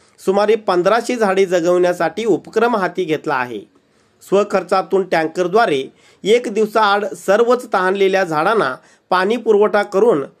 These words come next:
जीवनदान देण्याचा वेगळा उपक्रम राबविला आहे. कसनाळ येथील गायरानात वन विभागामार्फत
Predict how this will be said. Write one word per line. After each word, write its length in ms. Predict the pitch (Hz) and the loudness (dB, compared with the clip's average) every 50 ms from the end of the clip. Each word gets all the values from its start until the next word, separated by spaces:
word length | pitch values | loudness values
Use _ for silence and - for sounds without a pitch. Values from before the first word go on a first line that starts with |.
| _ _ _ - 131 123 | _ _ _ -20 -16 -8
जीवनदान 640 | 151 196 214 220 254 262 262 247 240 233 233 226 | -2 -2 0 2 2 0 0 0 0 0 0 0
देण्याचा 460 | 196 190 180 190 190 180 190 196 196 | 0 2 2 2 0 0 0 -2 -2
वेगळा 360 | 180 147 156 156 147 180 220 | 0 0 -2 0 2 2 2
उपक्रम 480 | 240 196 165 - 170 - 190 190 196 196 | 2 0 -2 -4 -8 -4 -2 -2 0 0
राबविला 480 | 185 160 143 135 147 147 143 139 139 131 | 0 0 0 0 0 0 0 0 -2 -4
आहे. 280 | 127 123 120 117 107 - _ _ _ _ _ _ _ _ _ _ - | -4 -6 -8 -12 -14 -14 _ _ _ _ _ _ _ _ _ _ -4
कसनाळ 400 | 160 156 160 - 180 185 190 185 | -4 -4 -2 0 0 0 2 2
येथील 300 | 180 165 - 185 185 180 | 2 2 2 0 -2 0
गायरानात 540 | 151 147 147 151 156 175 185 196 220 226 180 - - - _ _ _ _ _ _ _ - | 0 -2 -2 0 -2 0 0 2 2 0 0 -4 -10 -20 _ _ _ _ _ _ _ -12
वन 260 | 143 151 190 220 254 | -2 0 0 2 2
विभागामार्फत 1000 | 254 247 240 220 208 208 208 208 220 214 208 196 190 190 - - 202 208 196 - | 2 2 2 2 2 2 2 0 0 0 0 0 -2 -2 -2 0 0 0 0 -2